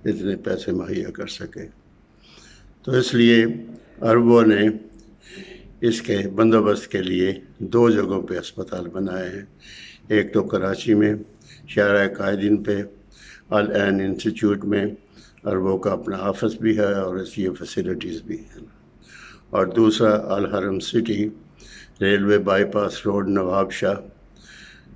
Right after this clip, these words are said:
वहाँ पे एक बहुत बड़ा hospital ज़ेर तामीर है, उसका एक हिस्सा बन चुका है जिसमें पिछले दो साल से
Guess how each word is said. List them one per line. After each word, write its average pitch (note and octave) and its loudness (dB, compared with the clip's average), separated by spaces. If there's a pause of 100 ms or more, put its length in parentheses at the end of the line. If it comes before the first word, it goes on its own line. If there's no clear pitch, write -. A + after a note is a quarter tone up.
(160)
वहाँ G2 0
पे G#2+ 0 (120)
एक F#2+ -4 (220)
बहुत A#2 2
बड़ा G2 -2
hospital F2+ -4
ज़ेर F2+ -4 (100)
तामीर F#2 -2
है, F2+ -4 (640)
उसका G2+ 0
एक G#2 0
हिस्सा F#2 0 (260)
बन G#2+ 2
चुका A2 -2
है F#2 -6 (560)
जिसमें F#2+ -2 (540)
पिछले G#2+ 2
दो G2+ 4
साल F#2+ 0
से F#2 -4